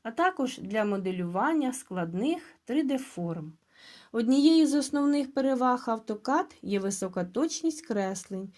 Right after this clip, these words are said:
що дозволяє працювати на різних масштабах із великою кількістю деталей,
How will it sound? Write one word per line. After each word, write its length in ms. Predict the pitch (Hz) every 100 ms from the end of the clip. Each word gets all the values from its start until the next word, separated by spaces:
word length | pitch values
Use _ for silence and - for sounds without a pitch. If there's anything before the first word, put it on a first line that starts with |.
| - -
що 240 | - 285
дозволяє 560 | 285 262 269 285 320 302
працювати 800 | 269 262 - 233 254 311 302
на 200 | 269 214
різних 440 | 190 247 247 233 -
масштабах 760 | 185 180 - 220 254 240 226 -
із 200 | 214 185
великою 500 | 226 320 - 311 302
кількістю 600 | 294 285 277 262 - 247
деталей, 680 | 285 320 196 175 170 170